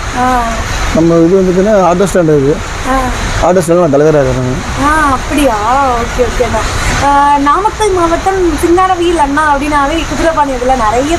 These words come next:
Speaker 1: பேருக்கு வந்துட்டு தெரியும்.
Speaker 2: ஆமாம்.
Speaker 1: So, நிறைய ஃபேமஸான குதிரைகளும் வந்துட்டு வச்சு நிறைய பந்தயம் அடிச்சிருக்கீங்க.
Speaker 2: ஆமாம்.
Speaker 1: ஃபர்ஸ்ட் இந்த குதிரை பந்தயம் உங்களுக்கு யாரை பார்த்துன ஆர்வம் வந்துச்சு சின்ன வயசுல?
Speaker 2: எங்களுக்கு பாரம்பரிய தொழில் இதுதாம்மா,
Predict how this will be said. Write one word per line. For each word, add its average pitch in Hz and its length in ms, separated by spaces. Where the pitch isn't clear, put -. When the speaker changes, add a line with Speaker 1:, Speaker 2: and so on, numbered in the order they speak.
Speaker 1:
பேருக்கு 277 260
வந்துட்டு 247 280
தெரியும். 233 360
Speaker 2:
ஆமாம். 277 300
Speaker 1:
So, 277 80
நிறைய 269 320
ஃபேமஸான 349 440
குதிரைகளும் 349 480
வந்துட்டு 262 260
வச்சு 269 340
நிறைய 240 280
பந்தயம் 262 300
அடிச்சிருக்கீங்க. - 580
Speaker 2:
ஆமாம். 277 300
Speaker 1:
ஃபர்ஸ்ட் 349 140
இந்த 480 200
குதிரை 466 260
பந்தயம் 359 280
உங்களுக்கு 320 760
யாரை 370 380
பார்த்துன 311 280
ஆர்வம் 262 400
வந்துச்சு 247 280
சின்ன 240 180
வயசுல? 214 520
Speaker 2:
எங்களுக்கு 185 340
பாரம்பரிய 214 560
தொழில் 180 280
இதுதாம்மா, 147 240